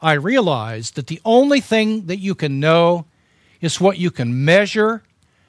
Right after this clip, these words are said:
and quantify and test with your five senses in the science laboratory.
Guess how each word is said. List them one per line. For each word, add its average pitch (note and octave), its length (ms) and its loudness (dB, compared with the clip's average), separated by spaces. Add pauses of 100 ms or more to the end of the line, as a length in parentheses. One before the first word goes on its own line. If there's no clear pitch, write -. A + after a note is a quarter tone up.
and C#3+ 180 -4
quantify F3 1000 4 (460)
and D3 240 -4
test A3 420 2
with F#3+ 200 -8
your D#3+ 120 -4
five F3 380 2
senses E3+ 500 -4
in C#3+ 120 -4
the B2+ 80 -6
science A#3 500 0
laboratory. B2 800 -4